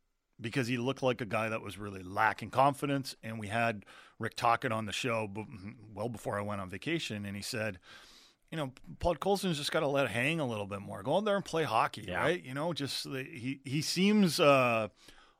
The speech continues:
Speaker 1: unsure of himself. And maybe that's the fact that he's had multiple coaches in the N H L,
Speaker 2: Mm-hmm.
Speaker 1: and the team has been a bit of a you-know-what kind of show,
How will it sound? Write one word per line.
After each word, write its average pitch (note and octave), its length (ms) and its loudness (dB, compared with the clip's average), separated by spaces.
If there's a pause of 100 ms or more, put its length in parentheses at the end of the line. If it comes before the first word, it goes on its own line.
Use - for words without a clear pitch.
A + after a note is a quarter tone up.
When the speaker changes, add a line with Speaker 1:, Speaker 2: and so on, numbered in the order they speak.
(140)
Speaker 1:
unsure D3+ 560 6
of G2 120 0
himself. F#2 640 -8
And B2 140 -2
maybe C#3 200 2
that's C#3+ 220 4
the A#2 100 -4
fact C3 300 0
that A#2 120 -4
he's G#2+ 160 -6
had A2+ 280 -2 (720)
multiple A2 380 -4
coaches D#3 560 4
in C3+ 160 -2
the C3 140 4
N C3 100 4
H C3 180 0
L, C#3+ 220 8
Speaker 2:
Mm-hmm. C3+ 100 2
Speaker 1:
and A#2+ 100 -2
the A2+ 60 -2
team C3+ 320 0
has A#2 180 -2
been A2+ 200 -2
a G#2+ 40 -2
bit A2 180 0
of G2+ 140 0
a G#2 300 0
you-know-what A2 520 0
kind D#3+ 200 -2
of D#3+ 60 2
show, D#3+ 480 8